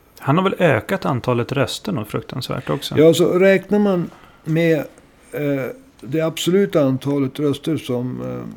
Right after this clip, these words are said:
Speaker 2: eh, Trump har fått, så har ju det ökat.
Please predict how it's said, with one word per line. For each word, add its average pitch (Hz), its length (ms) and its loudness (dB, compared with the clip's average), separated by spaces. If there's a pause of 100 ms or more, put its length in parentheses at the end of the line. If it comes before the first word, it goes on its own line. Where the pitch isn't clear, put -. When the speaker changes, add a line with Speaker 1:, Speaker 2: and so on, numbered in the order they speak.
(720)
Speaker 2:
eh, 117 200 -6 (1900)
Trump 147 300 0
har 131 80 -6
fått, 156 380 0 (140)
så 143 500 2 (720)
har - 320 -6
ju 143 80 2
det 156 200 0
ökat. 131 600 -2